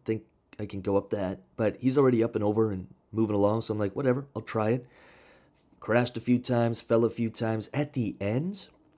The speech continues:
it was, we were probably out there for two and a half hours. I don't think I've ever worked so hard. I don't think I've ever been so beat up.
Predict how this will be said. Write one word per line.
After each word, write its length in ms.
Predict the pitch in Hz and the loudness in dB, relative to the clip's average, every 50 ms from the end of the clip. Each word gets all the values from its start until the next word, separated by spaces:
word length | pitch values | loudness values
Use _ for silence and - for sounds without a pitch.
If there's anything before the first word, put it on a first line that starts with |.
| _ _ - - _ | _ _ -20 -14 _
it 60 | - | 0
was, 160 | 117 123 117 - | 0 0 0 0
we 180 | - 117 127 | 0 2 4
were 80 | 139 139 | 4 2
probably 260 | 139 135 139 151 156 | 2 2 4 4 4
out 120 | 143 135 | 4 4
there 100 | 131 127 | 2 0
for 140 | 123 113 98 | -2 -4 -6
two 160 | 92 - 120 | -4 -2 -2
and 80 | 120 110 | 0 0
a 20 | |
half 140 | 104 101 - | -2 -2 -2
hours. 260 | 95 92 90 87 85 - | -2 -2 -2 -2 -4 -4
I 60 | - | -4
don't 140 | 123 147 151 | -2 -2 0
think 140 | 151 139 123 | 0 0 0
I've 80 | 117 107 | 0 0
ever 100 | 98 90 | 0 0
worked 260 | 92 90 95 95 - | 0 -2 -4 -4 -4
so 160 | - 104 110 | -4 -4 -2
hard. 260 | 104 110 120 147 - - _ _ _ _ _ _ _ _ _ _ _ _ _ _ _ _ | -2 -2 -4 -4 -6 -10 _ _ _ _ _ _ _ _ _ _ _ _ _ _ _ _
I 60 | - 131 | 2 2
don't 140 | 151 165 | 4 4
think 120 | 156 156 127 | 4 4 4
I've 60 | 117 | 6
ever 100 | 117 110 | 6 4
been 160 | 101 104 95 | 4 2 -2
so 320 | 92 - - - 95 104 98 | -2 -4 -4 -4 -4 -4 -2
beat 220 | 92 98 101 95 | -2 -2 -2 0
up. 260 | 92 92 117 147 - | 0 -2 -4 -6 -8